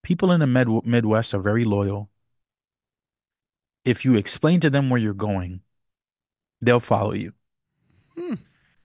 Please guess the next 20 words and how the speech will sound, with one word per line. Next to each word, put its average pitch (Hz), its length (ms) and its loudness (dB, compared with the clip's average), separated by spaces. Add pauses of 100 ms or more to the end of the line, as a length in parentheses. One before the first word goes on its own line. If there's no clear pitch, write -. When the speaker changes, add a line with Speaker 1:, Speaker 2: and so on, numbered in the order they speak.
(180)
Speaker 1:
And 120 180 0
so 110 460 0 (500)
what 123 160 0
I 113 80 2
learned 135 400 -2
about 117 320 -4
being 113 460 -4 (100)
in 113 120 -6
the 104 120 -8
groupthink 120 760 -2 (180)
metropolis, 117 800 -2
New 113 120 -2
York 107 180 -2
City, 107 280 -6
tri-state 104 440 -6
area, 98 400 -2 (680)
is 104 160 -4
that 101 240 -2 (180)
in 127 140 0
the, 104 100 0